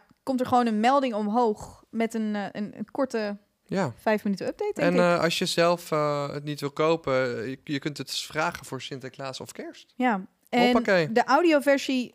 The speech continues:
Speaker 1: komt voor twee euro negenennegentig online en de videoversie voor drie euro negenennegentig.
Speaker 2: En na één maand
Speaker 1: Ja, vanaf januari tweeduizend drieëntwintig.
Speaker 2: worden ze allemaal een euro duurder, toch?
Speaker 1: Ja.
Speaker 2: Ja.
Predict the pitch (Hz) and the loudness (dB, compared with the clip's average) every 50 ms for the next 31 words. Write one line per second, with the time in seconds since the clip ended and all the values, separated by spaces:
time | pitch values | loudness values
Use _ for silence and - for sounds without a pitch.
0 | _ _ _ _ - _ - 247 240 233 - - - 226 220 - - - 233 262 | _ _ _ _ -20 _ 0 2 2 2 -2 0 0 0 0 0 -2 0 2 2
1 | 269 277 - - 240 233 220 214 214 208 202 202 - - 185 180 185 220 269 294 | 4 4 4 4 4 4 4 4 2 2 0 0 -2 -4 -4 -2 -2 -2 -2 -2
2 | 294 302 - - 233 262 254 247 254 254 262 262 277 - - - - 214 214 202 | -2 -6 -6 -4 -2 2 2 4 4 4 2 0 -4 -8 -8 -4 -2 0 2 2
3 | 190 185 170 - - 240 262 285 269 247 233 233 - 220 220 214 214 - 208 196 | 2 0 0 -2 -2 0 0 2 4 4 2 2 2 0 0 0 0 -2 -6 -6
4 | - - 180 170 - - 175 - 208 208 233 220 - - 170 160 151 147 151 151 | -2 0 -2 -2 -2 -4 -6 -6 -4 -2 -2 -2 0 0 2 2 0 -2 -4 -4
5 | 135 139 156 - 165 151 156 147 139 127 - - - - - - - _ 123 120 | -6 -6 -8 -8 -10 -8 -6 -6 -6 -8 -10 -14 -18 -18 -18 -18 -10 _ -2 -2
6 | 120 120 117 117 113 110 110 113 123 - _ _ - 131 147 180 185 156 123 113 | -2 0 0 0 0 0 0 -2 -4 -8 _ _ -6 -4 -4 -4 -4 -4 -4 -4
7 | 117 143 196 240 - - _ _ _ _ _ _ _ _ _ _ _ _ _ - | -6 -8 -8 -10 -14 -20 _ _ _ _ _ _ _ _ _ _ _ _ _ -20
8 | _ _ - 143 - - - - 190 196 190 - 208 208 214 214 214 220 226 240 | _ _ -12 -12 -12 -10 -8 -4 -4 -4 -2 -2 -2 0 0 2 2 4 4 4
9 | 240 233 240 - 226 220 220 220 - 226 208 214 214 208 196 - 214 220 226 247 | 2 0 -2 -2 0 0 0 0 0 -2 -4 -2 -4 -4 -4 -4 -6 -4 -4 -6
10 | 262 294 - _ _ _ _ _ _ _ _ _ _ _ _ _ _ _ _ _ | -8 -10 -12 _ _ _ _ _ _ _ _ _ _ _ _ _ _ _ _ _
11 | - 135 131 120 120 123 113 113 113 110 110 110 - - 107 107 104 101 110 123 | -2 -2 -2 0 -2 -2 -4 -4 -4 -4 -6 -6 -6 -8 -8 -8 -8 -10 -12 -12
12 | 139 135 123 - - 208 - _ _ _ 233 226 202 - - _ _ _ _ _ | -12 -14 -14 -14 -18 -18 -18 _ _ _ -2 -2 -2 -2 -6 _ _ _ _ _
13 | 135 - | -12 -12